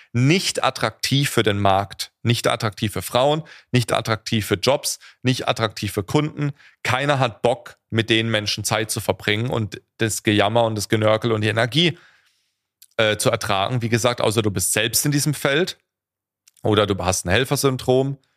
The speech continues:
oder du fühlst dich irgendwie durch ein Schattenthema gezwungen, diesen Menschen zu helfen, weil sie vielleicht in der Familie sind oder, oder, oder.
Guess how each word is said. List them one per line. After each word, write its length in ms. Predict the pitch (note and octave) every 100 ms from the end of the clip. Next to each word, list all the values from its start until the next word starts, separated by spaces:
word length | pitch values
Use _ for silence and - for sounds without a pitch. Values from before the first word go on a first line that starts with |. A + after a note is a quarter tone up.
| _ _ _ _
oder 260 | - A#2 A#2
du 60 |
fühlst 280 | G2+ A#2+ G#2+
dich 120 | G#2+
irgendwie 260 | A#2+ G#2+ A2
durch 160 | G#2 G#2
ein 60 |
Schattenthema 520 | G#2 G2+ A#2+ A#2 G#2+
gezwungen, 460 | G2 G#2 - C3 C#3+
diesen 200 | C#3+ C3+
Menschen 280 | A#2+ A2+ A#2+
zu 100 | A#2+
helfen, 320 | A#2 A2 A2+
weil 140 | G2+
sie 80 | F#2+
vielleicht 320 | - G#2 F#2+
in 60 | G2+
der 100 | G2
Familie 420 | G2 A2 C3 C3
sind 300 | A#2+ A#2+ A2+
oder, 260 | A#2+ A2 G#2+
oder, 200 | G2+ F2+
oder. 340 | C3+ C#3+ D3